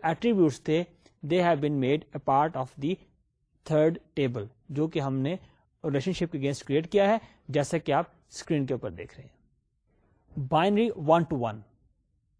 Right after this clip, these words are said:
دو اینٹی ٹائپس انوالو ہیں، cardinality one to one۔ اس کو آپ سمجھ سکتے ہیں ایک special form of one to many relationship، کہ جس میں ظاہر ہے کہ جو آپ کے پاس ایک سائیڈ پہ تو ون ہے ہی ہے،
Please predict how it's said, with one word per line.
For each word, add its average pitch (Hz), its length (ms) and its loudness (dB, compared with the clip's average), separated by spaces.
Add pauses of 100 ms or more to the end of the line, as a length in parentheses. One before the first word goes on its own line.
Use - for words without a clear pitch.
(540)
دو 160 460 2
اینٹی 147 200 -6
ٹائپس 196 340 2
انوالو 220 300 4
ہیں، 254 120 0 (600)
cardinality 156 400 4 (380)
one 131 180 2
to 95 80 -6
one۔ 95 100 -12 (1400)
اس 240 160 0
کو 262 140 6
آپ 226 300 6 (180)
سمجھ 233 240 2
سکتے 214 280 0
ہیں 208 100 4
ایک 208 180 0
special 233 360 0 (120)
form 185 240 4
of - 340 -6
one 170 140 6
to 180 180 2
many 156 200 2
relationship، 156 640 -4 (720)
کہ 180 60 6
جس 165 240 0
میں 196 80 0
ظاہر 175 200 4
ہے 180 60 2
کہ 185 160 0
جو 175 160 2
آپ 156 120 2
کے 175 80 -4
پاس 165 260 0
ایک 175 100 -4
سائیڈ 185 160 -2
پہ 185 60 -6
تو 170 100 0
ون 160 120 0
ہے 135 140 0
ہی 175 160 2
ہے، 156 100 2